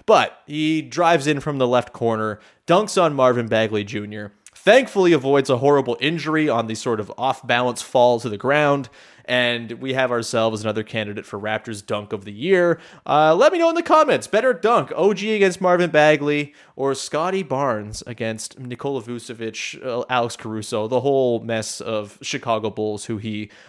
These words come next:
obliterated in the game last Monday. I think those are the two candidates we got right now. It's very, very exciting. This team dunks a lot. That's one of the main appeals of draws of this team.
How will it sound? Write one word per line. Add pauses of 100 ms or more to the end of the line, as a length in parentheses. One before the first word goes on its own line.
obliterated
in
the
game (240)
last
Monday.
I
think
those
are
the
two
candidates
we
got
right
now.
It's
very,
very
exciting.
This
team
dunks
a
lot.
That's
one
of
the
main
appeals
of
draws
of
this
team.